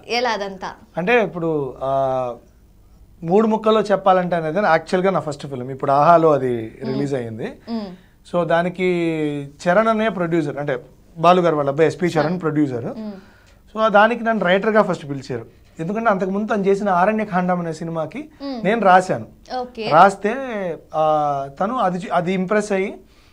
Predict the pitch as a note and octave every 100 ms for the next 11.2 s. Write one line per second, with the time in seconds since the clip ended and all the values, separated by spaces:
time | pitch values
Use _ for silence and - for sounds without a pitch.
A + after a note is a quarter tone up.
0 | _ G#3+ G3+ G#3 G3 G3+ G#3 G#3 G3 F#3+
1 | F3+ D#3+ A3 A#3 F3+ F#3+ G3 F3 D#3 E3
2 | - - B3+ B3 G#3+ G#3+ F#3+ F#3 F3 F#3+
3 | G3 F#3+ F#3 F3 F3+ E3+ E3 D#3 D3 G3
4 | G3 F#3 F3+ F#3+ F3+ D#3 D3 D3+ D#3+ D3+
5 | C#3 C3+ G#2 - - A#3 G3 - - G#3
6 | F3+ G#3 A3 G#3+ G3+ F3+ G3+ G#3+ G#3 F#3
7 | F3+ F3+ G3+ F#3 D#3 C3+ A#2+ - A#3 A3
8 | G#3 G#3 - G3+ G#3+ G#3 G3 F#3+ G3 G3
9 | F#3 F3+ G3+ C#4+ C4+ A3+ F#3+ F3 G#3+ A3+
10 | A3+ A3 F3 G#3 A#3 A#3 G#3 F#3+ F#3+ G#3
11 | A3+